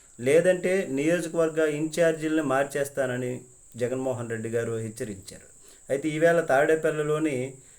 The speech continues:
వైసీపీ కేంద్ర కార్యాలయంలో వివిధ స్థాయిల్లోని పార్టీ నాయకులతో కీలక సమావేశం ఏర్పాటు చేశారు. అయితే ఈ సమావేశంలో వైసీపీ భవిష్యత్ కార్యాచరణ గురించి జగన్మోహన్ రెడ్డి గారు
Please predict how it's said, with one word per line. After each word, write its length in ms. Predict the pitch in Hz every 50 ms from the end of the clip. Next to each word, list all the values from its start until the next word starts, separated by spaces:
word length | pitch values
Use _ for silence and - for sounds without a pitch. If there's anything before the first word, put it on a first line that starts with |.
| - - -
వైసీపీ 480 | 120 143 156 156 175 170 165 175 170 160
కేంద్ర 340 | 156 143 139 143 151 151 131
కార్యాలయంలో 840 | - 143 135 135 131 135 135 131 131 127 123 123 123 131 135 151
వివిధ 420 | 151 - 110 123 131 139 156 151 151
స్థాయిల్లోని 920 | 139 131 - - - 123 123 139 151 151 147 151 151 147 127 117 101 - - - -
పార్టీ 340 | 117 123 139 139 - 151 147
నాయకులతో 680 | 139 135 131 131 123 131 131 127 127 139 135 123 113 117 -
కీలక 300 | - 135 139 139 139 139
సమావేశం 600 | 135 - 131 120 123 123 120 120 120 117 117 110 107
ఏర్పాటు 400 | 107 101 101 113 110 107 - 110
చేశారు. 360 | 107 104 - 110 107 107 - - - - - - - - -
అయితే 200 | 151 160 165 170
ఈ 120 | 165 160
సమావేశంలో 1040 | 156 - 131 127 147 160 165 165 160 160 160 165 160 160 165 156 127 120 123 127 - - - - - - - - - _ -
వైసీపీ 540 | 113 127 151 165 165 - 185 180 180 185 170
భవిష్యత్ 600 | 135 120 127 143 156 156 - 175 170 - - -
కార్యాచరణ 840 | 135 135 143 147 151 151 147 147 147 143 139 139 143 139 131 117 120 123 - - - - - - - - - - 123
గురించి 540 | 135 147 156 151 151 151 151 151 120 123 127 127 127
జగన్మోహన్ 460 | 131 127 139 143 143 139 131 131 127
రెడ్డి 180 | 123 123 117 120
గారు 400 | 120 120 113 107 110 107 104